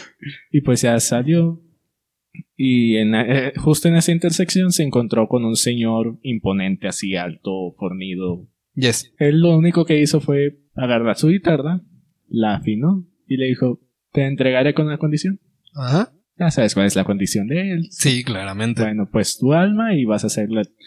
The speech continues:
Speaker 1: vas a hacer la blowjob". Entonces dijo, "Ah, pues Simón, ¿qué puede pasar?". Ah, pues regresa, te digo, siendo todo un virtuoso, creció jodidamente mucho. Y lo más curioso es que incluso en sus canciones, súmale esto a la leyenda.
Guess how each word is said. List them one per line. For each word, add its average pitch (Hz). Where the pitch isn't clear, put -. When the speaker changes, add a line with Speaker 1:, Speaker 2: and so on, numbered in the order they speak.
Speaker 1:
vas 147
a 180
hacer 156
la 143
blowjob". 101
Entonces 147
dijo, 120
"Ah, -
pues 113
Simón, 120
¿qué 131
puede 147
pasar?". -
Ah, 104
pues 101
regresa, 156
te 113
digo, 110
siendo 110
todo 113
un 110
virtuoso, 117
creció 120
jodidamente 107
mucho. 101
Y 190
lo 180
más 180
curioso 180
es 160
que 147
incluso 139
en 143
sus 143
canciones, 131
súmale 254
esto 247
a 233
la 165
leyenda. 107